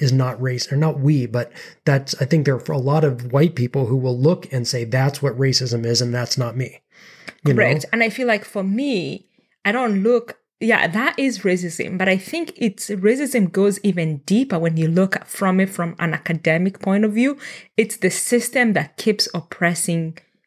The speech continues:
Speaker 2: Black people.
Speaker 1: Right.
Speaker 2: You know, it's not so much the everyday doing, and that hurts, but it's the system that keeps us in, like, this perpetual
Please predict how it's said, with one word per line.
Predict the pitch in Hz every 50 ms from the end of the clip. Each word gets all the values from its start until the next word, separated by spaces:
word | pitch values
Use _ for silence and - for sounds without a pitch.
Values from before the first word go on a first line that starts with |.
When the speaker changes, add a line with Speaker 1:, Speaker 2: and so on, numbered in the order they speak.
| _ _ _ _ -
Speaker 2:
Black | 254 277 311 302 - -
people. | - - - - - - -
Speaker 1:
Right. | - - - _ - - 190
Speaker 2:
You | 202
know, | 190 190 185 180 165 -
it's | 214 208 - 233
not | 254 302 302 302
so | - 269
much | 226 190 180 175 139 196 - -
the | - 170 143 - _ _ _ _ _ _ _ -
everyday | 220 226 196 - 202 202 185 156 156 - 196 185 180 165 160 151 147 - - _ _ _ _ _ - 165
doing, | 156 - 220 220 175 151 - -
and | 202 240 254 269
that | 294 302 254
hurts, | 185 - 214 233 - - _ - - - _ _ _ _ - - - - - - -
but | 185 202 202
it's | 208 208 -
the | - 202
system | 190 - - - 302 294 285 - 285 262 240 214
that | 170 175 180 -
keeps | - - 302 - - -
us | - - - - -
in, | - 196 175 180 175
like, | 175 160 165 165 - - _ _ _ _ _ _ _ _ _ _ _ _ _ _ _ _ _ _
this | - 185 196 196 196 -
perpetual | - 190 175 - - - 247 269 262 269 - 220 190 160 - - - - _